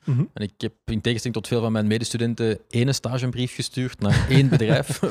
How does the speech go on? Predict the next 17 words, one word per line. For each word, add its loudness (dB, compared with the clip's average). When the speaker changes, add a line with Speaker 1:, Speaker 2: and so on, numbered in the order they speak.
Speaker 2:
<laughs> -16
Want 2
ik 0
moest 2
en 2
ik 0
zou, 2
eh, -2
voor -4
B -6
M 2
W 0
Groep -4
Belux, -6
eh, -8
komen -2
werken. -8